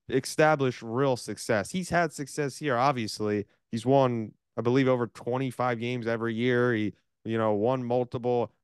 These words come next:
Pac-twelve tournament championships, uh, regular season Pac-twelve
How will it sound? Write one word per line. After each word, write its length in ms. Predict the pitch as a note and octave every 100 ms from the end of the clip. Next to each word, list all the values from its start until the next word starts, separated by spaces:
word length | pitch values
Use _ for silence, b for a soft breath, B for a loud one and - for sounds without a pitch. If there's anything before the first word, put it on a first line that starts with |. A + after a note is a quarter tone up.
| -
Pac-twelve 560 | B2+ C3 - C3+ B2+
tournament 400 | - C3 B2+ B2
championships, 920 | - C3 B2+ B2+ A#2 C3 B2+ A#2+ A2 -
uh, 240 | A2 G2 - _ _ -
regular 340 | A#2+ A#2 A#2
season 500 | - D3 D3 C#3 C3
Pac-twelve 560 | C3 C3+ C3 C3+ C3+